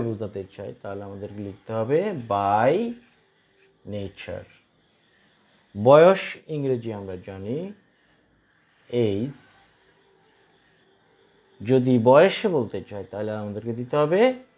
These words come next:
in age। বাড়ি ইংরেজি হচ্ছে home, তাহলে বাড়িতে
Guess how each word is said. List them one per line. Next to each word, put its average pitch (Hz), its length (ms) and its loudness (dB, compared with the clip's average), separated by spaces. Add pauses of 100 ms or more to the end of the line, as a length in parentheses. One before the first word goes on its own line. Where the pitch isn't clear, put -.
(260)
in 151 160 -2 (560)
age। - 400 -16 (2000)
বাড়ি 160 240 10 (100)
ইংরেজি 143 400 0
হচ্ছে 127 340 -8 (1120)
home, 127 300 0 (2250)
তাহলে 123 340 6 (160)
বাড়িতে 151 460 4